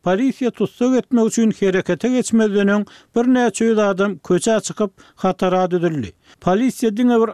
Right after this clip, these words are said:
oppozisiýa tarapdarlaryny näl, eýsem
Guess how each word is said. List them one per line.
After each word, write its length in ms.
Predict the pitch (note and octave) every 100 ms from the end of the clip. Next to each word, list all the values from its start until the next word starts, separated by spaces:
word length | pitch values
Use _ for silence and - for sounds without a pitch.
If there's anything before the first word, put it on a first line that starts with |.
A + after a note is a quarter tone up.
| -
oppozisiýa 600 | F#3+ - G3 G#3 G3+ - G3
tarapdarlaryny 920 | G3 F#3+ - - F#3+ F#3 F#3 F3+ G3
näl, 220 | F#3 F3+
eýsem 400 | A3+ B3 G#3 G#3+